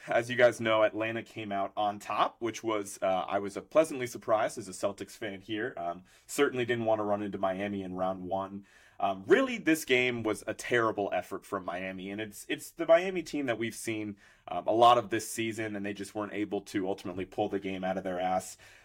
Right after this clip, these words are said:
Um, you know, the main story of the game was Kyle Lowry, um, really balling out for the Heat. You know, despite his efforts and him putting up, like, nearly thirty-five points, um,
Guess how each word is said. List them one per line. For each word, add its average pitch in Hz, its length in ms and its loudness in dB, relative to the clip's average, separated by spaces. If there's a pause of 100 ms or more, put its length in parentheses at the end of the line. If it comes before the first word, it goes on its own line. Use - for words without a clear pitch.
Um, 87 320 2
you 101 120 -6
know, 95 40 -4
the 95 80 -6
main 117 220 2
story 117 320 0
of 101 60 -4
the 107 60 -6
game 104 220 -2
was 98 160 -10
Kyle 120 320 8
Lowry, 120 480 2 (160)
um, 98 420 -4
really 120 340 2 (140)
balling 110 340 4
out 113 200 0
for 117 120 -6
the 104 80 -4
Heat. 110 320 -10 (380)
You 98 60 -10
know, 92 200 -2
despite 120 480 6
his 117 320 2
efforts 143 420 0
and 110 140 -4
him 117 160 -2
putting 117 240 -4
up, 120 160 4
like, 104 160 0
nearly 107 260 -2
thirty-five 104 640 0
points, 107 440 -12 (340)
um, 92 380 0